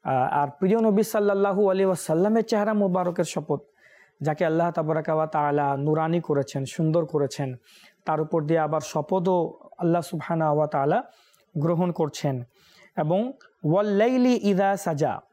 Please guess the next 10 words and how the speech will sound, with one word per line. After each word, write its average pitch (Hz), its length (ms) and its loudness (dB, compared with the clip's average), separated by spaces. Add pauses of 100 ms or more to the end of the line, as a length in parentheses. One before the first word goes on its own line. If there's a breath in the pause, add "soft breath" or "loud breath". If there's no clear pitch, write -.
(280)
এখানে 214 240 -2
যে 208 100 2
লাইল 190 340 2
আছে, 160 420 -2
এই 190 120 2
লাইল 185 320 4
দ্বারা 220 460 0
তাফসীর 185 320 -2
কারকগণ 170 600 0
বলেন 165 280 2